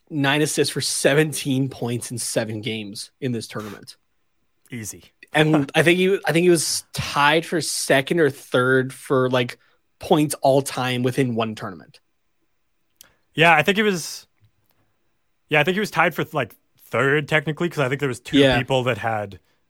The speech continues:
Speaker 2: um, slightly more, that had eighteen points.
Speaker 1: Yeah.
Speaker 2: Tavares and some, some guy that played, like, a long time ago.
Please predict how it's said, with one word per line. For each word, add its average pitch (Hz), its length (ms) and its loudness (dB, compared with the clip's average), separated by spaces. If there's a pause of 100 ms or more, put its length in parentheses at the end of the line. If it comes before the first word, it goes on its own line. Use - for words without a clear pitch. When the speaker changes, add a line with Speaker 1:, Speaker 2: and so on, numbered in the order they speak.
Speaker 2:
um, 104 380 -6
slightly 107 420 -10
more, 101 380 -8
that 120 120 -4
had 117 120 -2
eighteen 104 560 -8 (200)
points. 90 360 -14 (480)
Speaker 1:
Yeah. 127 240 2 (320)
Speaker 2:
Tavares 131 680 -2 (180)
and 117 680 -4 (480)
some, 120 500 -4
some 117 240 -6
guy 98 260 -8
that 98 140 -14
played, 101 300 -10
like, 92 260 -18 (520)
a 98 60 -10
long 98 260 -2
time 85 220 -10
ago. 80 120 -18